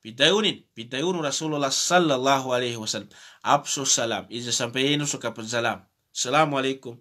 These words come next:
islam aku baki kuana. Nah, wa at'imut ta'am, kapakan sa pegan. Wasilul arham, kapag continue sa kanu,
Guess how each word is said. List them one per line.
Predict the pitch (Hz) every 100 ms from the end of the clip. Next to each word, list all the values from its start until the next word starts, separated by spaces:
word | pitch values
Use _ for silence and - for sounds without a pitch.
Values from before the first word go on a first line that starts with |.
| _ 135
islam | 139 139 143 135
aku | 131
baki | 131 -
kuana. | 139 131 151 _ _
Nah, | 120 143 - - -
wa | 156 180
at'imut | 196 180 170 160 160
ta'am, | - 143 120 - _
kapakan | 113 135 120 151 165
sa | 165 160
pegan. | 160 202 175 - _ _ _ _
Wasilul | 127 135 180 175 156
arham, | 143 139 170 180 175
kapag | 151 143 143
continue | 143 147 180 185
sa | 175 170 160
kanu, | 156